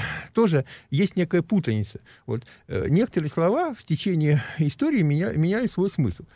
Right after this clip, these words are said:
Вот, м, есть современный иудаизм, о котором я позже немножко скажу, а есть древний евангельский иудаизм. Вот, древние евангельские иудеи, э, это, э,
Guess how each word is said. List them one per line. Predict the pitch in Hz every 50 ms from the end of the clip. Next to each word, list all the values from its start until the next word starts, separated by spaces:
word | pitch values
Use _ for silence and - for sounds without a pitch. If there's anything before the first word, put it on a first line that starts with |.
| - - _ _
Вот, | - 123 120 -
м, | 165 -
есть | - 160 170 165 - - - -
современный | - - 175 165 170 220 339 403 349 247 175
иудаизм, | 151 131 135 127 113 101 90 78 - - - _
о | - 143
котором | 139 135 - 156 143 123
я | 123 127
позже | 123 - 120 98 98
немножко | 120 120 113 - - - _
скажу, | - 120 107 117 - - _ _ _ _ _
а | - 120
есть | 156 254 311 202 143
древний | 147 190 220 202 170 135 127 123
евангельский | 135 143 156 190 165 135 120 107 - - - 120
иудаизм. | 117 113 123 110 87 80 - 55
Вот, | 57 - - - - _ _ _
древние | 117 147 180 202 175 139 123 127 135
евангельские | 151 165 139 127 117 110 - - _ 127 117
иудеи, | 120 123 127 139 196 294 339 311 196 127 - - - - _ _ _ _ _
э, | - 101 104 101 78 -
это, | 180 208 220 - 233 226 226 - - -
э, | - - 147 147 139 - - 120 123 117 113 -